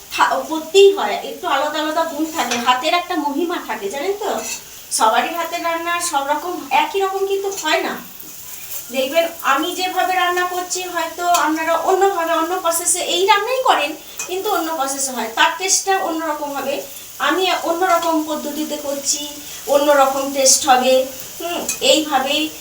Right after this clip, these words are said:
রান্না করি আমি, সবাইকে খাওয়াতেও আমার ভালো লাগে। আর আমি সাধারণভাবেই রান্না করি বন্ধুরা, দেখুন, কিন্তু রান্নাটা খুব টেস্টি হয়।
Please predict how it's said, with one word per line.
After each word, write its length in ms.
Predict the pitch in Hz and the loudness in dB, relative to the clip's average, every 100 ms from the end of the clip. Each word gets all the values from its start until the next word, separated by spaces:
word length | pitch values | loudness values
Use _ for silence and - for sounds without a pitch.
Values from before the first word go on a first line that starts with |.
| - - | -16 -6
রান্না 540 | 254 254 262 277 262 269 - - - | 4 6 6 4 2 0 -12 -8 0
করি 280 | 285 285 294 | 2 2 4
আমি, 500 | 254 269 269 269 285 - - - | 4 4 -2 -4 -6 -10 -12 -6
সবাইকে 640 | - 254 262 262 269 277 | 4 8 8 6 0 -2
খাওয়াতেও 500 | - 240 226 233 302 | -2 2 2 4 2
আমার 260 | 359 320 311 | 4 6 4
ভালো 260 | 302 269 | 4 2
লাগে। 480 | 285 277 277 277 277 - - - - - - - - - - - | 4 0 0 -2 -4 -6 -4 -4 -4 -12 -12 -14 -14 -16 -16 -8
আর 160 | - 302 | 0 6
আমি 260 | 311 196 - | 6 6 4
সাধারণভাবেই 1000 | - 269 285 294 330 330 339 320 330 339 | 6 6 6 4 2 2 4 4 2 4
রান্না 420 | 285 285 302 311 | 4 4 2 0
করি 400 | 311 302 311 311 - - - | -2 -2 -2 -4 -8 -14 -2
বন্ধুরা, 440 | 294 302 311 311 311 | -2 0 0 2 2
দেখুন, 520 | 277 269 277 320 330 - - - | 0 -2 -2 -2 -2 -4 -10 -2
কিন্তু 240 | 330 370 | -2 2
রান্নাটা 460 | 311 285 302 311 370 | 4 4 4 2 2
খুব 220 | 370 381 339 | 2 -2 2
টেস্টি 380 | 269 262 302 | 4 4 2
হয়। 260 | 285 240 - | -2 0 0